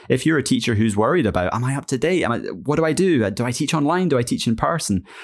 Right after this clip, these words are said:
Um, am I gonna teach something that's already been done?" I got a really good piece of advice from a friend of mine, and it's remained true, which is, yeah, things might have been done, things might have been taught before, subjects might have been talked about,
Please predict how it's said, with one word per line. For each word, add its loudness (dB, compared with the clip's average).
Um, 0
am 4
I 2
gonna 2
teach -2
something 0
that's 0
already 2
been 2
done?" 2
I 0
got 4
a 4
really 2
good -4
piece -4
of -8
advice -4
from 0
a -4
friend -4
of -8
mine, -4
and -2
it's -6
remained 2
true, 0
which -4
is, -2
yeah, 0
things 2
might 2
have -2
been 0
done, -2
things 0
might 2
have -4
been -2
taught -4
before, -4
subjects -4
might 0
have -8
been 0
talked -4
about, -6